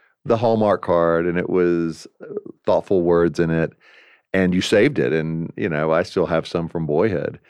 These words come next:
And in her family, cards just weren't a big deal. Like, you showed love in different ways, and you didn't have to get a card or, or spend thought or time on that, and that was fine. And so, uh,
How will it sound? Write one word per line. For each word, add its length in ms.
And 160
in 80
her 140
family, 380
cards 520
just 240
weren't 200
a 40
big 200
deal. 400
Like, 280
you 140
showed 300
love 240
in 200
different 320
ways, 420
and 200
you 80
didn't 200
have 160
to 200
get 140
a 40
card 460
or, 300
or 100
spend 460
thought 260
or 140
time 300
on 140
that, 380
and 160
that 140
was 120
fine. 500
And 260
so, 640
uh, 60